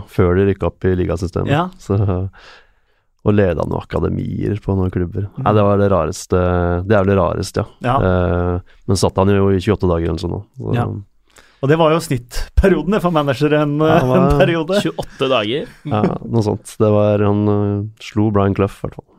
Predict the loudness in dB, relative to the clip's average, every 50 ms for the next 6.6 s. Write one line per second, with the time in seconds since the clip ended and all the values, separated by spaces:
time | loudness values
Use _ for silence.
0 | _ -6 -6 -6 -6 -8 _ -6 -2 2 2 4 4 4 4 2 2 0 0 -2
1 | -4 -6 -6 -8 -8 -10 -12 -12 -14 -16 -16 -18 -18 _ _ _ _ _ _ _
2 | _ _ _ _ _ -20 _ _ _ _ -2 0 2 2 4 2 2 2 2 2
3 | 2 2 2 2 2 2 2 0 -2 -2 -2 0 0 2 0 0 -2 -2 -2 -2
4 | 0 2 2 2 2 0 -6 -10 -12 -20 -20 _ -20 -20 _ -8 -4 -2 0 2
5 | 2 0 0 -2 -2 0 0 -2 -2 -2 -6 -10 -18 -20 -10 -4 -4 -2 0 0
6 | 0 0 -2 -2 -2 -4 -6 -10 -14 -14 -16